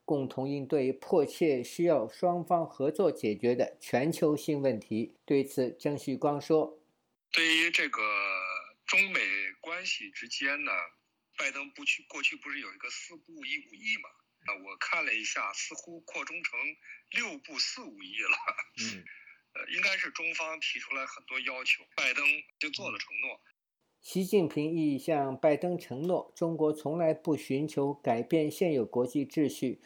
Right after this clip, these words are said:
Speaker 1: 不干涉美国内政，无意挑战和取代美国。纵观中美元首会晤，北京政治独立学者吴强接受本台采访时说，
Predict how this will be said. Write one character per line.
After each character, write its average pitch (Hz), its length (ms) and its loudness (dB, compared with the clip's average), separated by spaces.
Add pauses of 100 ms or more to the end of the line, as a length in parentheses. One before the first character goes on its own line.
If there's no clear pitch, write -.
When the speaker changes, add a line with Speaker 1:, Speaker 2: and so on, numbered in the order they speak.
(140)
Speaker 1:
不 175 180 4
干 190 320 -2
涉 - 420 0
美 120 220 2
国 135 180 2
内 147 200 2
政， 139 300 0
无 139 240 0
意 196 180 2
挑 107 300 -4
战 151 340 0
和 139 240 2
取 - 240 -2
代 175 220 4
美 117 200 -2
国。 110 400 -2 (280)
纵 175 280 4
观 160 400 4
中 190 220 2
美 139 160 4
元 123 300 0
首 120 200 0
会 156 220 4
晤， 113 300 0 (260)
北 120 200 2
京 165 260 0
政 196 160 2
治 160 120 2
独 151 140 2
立 170 140 4
学 143 240 2
者 139 140 4
吴 131 200 2
强 143 460 0
接 160 220 6
受 143 260 6
本 123 180 0
台 131 160 0
采 139 240 0
访 127 220 -2
时 131 140 -4
说， - 280 4